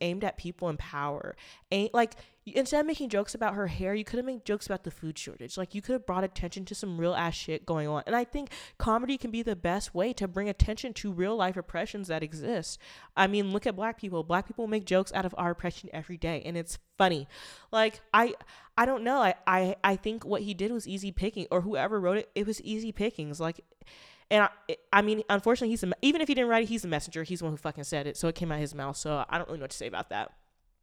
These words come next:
So, yeah, I just, <sighs> yeah, I think that humor can be used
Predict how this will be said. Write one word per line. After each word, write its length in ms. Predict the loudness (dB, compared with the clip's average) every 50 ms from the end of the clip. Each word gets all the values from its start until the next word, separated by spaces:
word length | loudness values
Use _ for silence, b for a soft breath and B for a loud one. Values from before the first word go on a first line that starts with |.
| _ _ _ _ -18 -18 B B B B B B B B
So, 800 | -8 0 4 8 8 10 10 8 8 4 4 2 0 -2 -4 -10 -16 _ _ _ _ _ _ _ _ _ _ _ _
yeah, 140 | -6 -6 -4 4
I 220 | 4 6 6 6 2
just, 340 | 0 0 -2 -2 -2 -6 -10 -14 _ _ _ _ _ -14
<sighs> 40 | B B B B B B B B B B B _ _
yeah, 180 | 2 4 4 6
I 100 | 4 2
think 200 | 2 -2 -4 0
that 240 | 0 0 0 -2 B B B B
humor 260 | -6 -4 -2 -2 -2
can 140 | -4 -4 -6
be 80 | -6 -6
used 460 | -6 -6 -6 -6 -6 -8 -10 -12